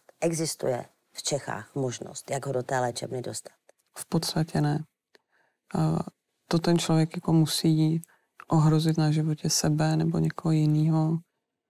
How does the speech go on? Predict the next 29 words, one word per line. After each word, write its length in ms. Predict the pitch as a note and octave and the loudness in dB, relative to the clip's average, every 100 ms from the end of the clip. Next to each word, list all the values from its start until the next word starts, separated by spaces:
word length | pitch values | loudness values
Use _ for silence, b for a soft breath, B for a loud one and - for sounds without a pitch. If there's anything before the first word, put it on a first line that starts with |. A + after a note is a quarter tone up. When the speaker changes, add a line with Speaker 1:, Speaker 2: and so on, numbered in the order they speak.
| _ _ _ _ _ _ _ _ _ _ _ _ _ _ _ - | _ _ _ _ _ _ _ _ _ _ _ _ _ _ _ -6
Speaker 2:
V 120 | - | 0
tu 100 | F3 | 0
chvíli 460 | - F3 E3 E3+ | 2 4 6 6
je 100 | E3 | 4
přijat 380 | E3 - E3+ E3 | 2 2 2 2
k 60 | - | 4
nedobrovolný 680 | E3 D#3 D#3+ D#3+ D#3+ D#3+ D#3 | 4 4 2 4 6 6 4
hospitalizaci, 1080 | D3+ E3 E3 D#3+ D#3+ D#3+ D#3+ - E3 D#3 - | 2 -2 0 2 2 2 0 0 2 2 2
ta 120 | D#3+ | 0
se 180 | - E3 | 2 2
ale 200 | D#3+ D#3+ | 4 2
stejně 460 | - E3+ E3 D#3+ | 0 4 6 4
po 140 | D#3 D#3+ | 2 0
nějaký 680 | D#3 D3+ - - E3 D#3 D#3 _ _ _ _ _ _ | 2 0 -4 -4 0 0 -2 _ _ _ _ _ _
t-, 80 | - _ | -16 _
týdnu, 440 | - E3 D#3+ E3 D#3+ | 0 2 4 4 4
deseti 460 | D#3+ - E3 - | 0 -2 -4 -2
dnech 420 | D#3+ D#3 D#3 D#3 D#3 | 0 0 0 0 2
změní 340 | D#3+ D#3 D#3 | 2 4 2
na 200 | D#3 D#3 | 2 0
hospitalizaci 720 | D3+ - E3 D3+ D3+ D3+ - | -4 -6 -4 -2 0 -2 -4
dobrovolnou 640 | D3+ D3+ D3+ D3+ D3+ D3+ | -4 -2 0 0 0 0
a 40 | D#3 | -2
ten 160 | D#3+ | -4
člověk 360 | D#3+ - D#3 - | -6 -4 -4 -2
může 200 | D#3 D#3 | -4 -2
na 340 | D#3 D#3 D#3+ - | -2 -2 -4 -4
revers 460 | D#3+ D#3+ D#3+ D#3+ | -4 -2 -4 -4
odejít. 420 | - D#3 D#3+ D#3+ | -6 -4 -4 -6